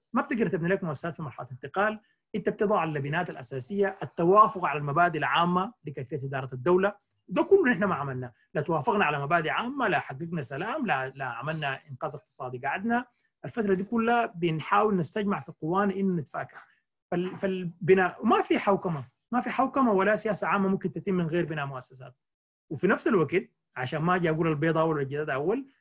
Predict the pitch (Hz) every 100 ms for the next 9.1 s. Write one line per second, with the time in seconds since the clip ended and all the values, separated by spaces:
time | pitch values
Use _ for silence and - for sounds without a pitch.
0 | _ _ 147 160 262 269 247 262 214 269
1 | 247 240 220 233 240 _ _ - 233 226
2 | 156 - 220 180 160 180 196 208 - 196
3 | 202 202 175 147 151 170 220 - - _
4 | _ - - 147 165 202 240 214 - 214
5 | 151 - _ _ _ _ - 208 214 190
6 | 214 214 190 196 196 - 180 180 160 180
7 | 196 220 247 - 175 160 151 165 190 175
8 | 135 202 - 156 135 160 170 160 160 139